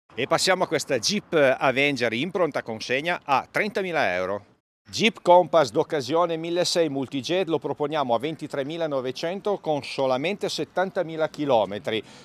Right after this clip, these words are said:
Qui troviamo una B M W Serie uno centoquattordici a diciannovemilacinquecento euro, vettura veramente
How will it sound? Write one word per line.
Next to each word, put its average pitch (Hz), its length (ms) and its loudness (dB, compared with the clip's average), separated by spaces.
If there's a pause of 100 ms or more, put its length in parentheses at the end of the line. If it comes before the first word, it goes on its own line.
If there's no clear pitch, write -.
Qui 202 140 -6
troviamo 185 400 2
una 156 180 2
B 160 160 2
M 214 200 -2
W 147 240 -4
Serie 196 760 -2
uno 160 400 -2
centoquattordici 170 1040 -2
a 156 60 0
diciannovemilacinquecento 147 1500 -2
euro, 117 140 4
vettura 160 400 0
veramente 165 580 0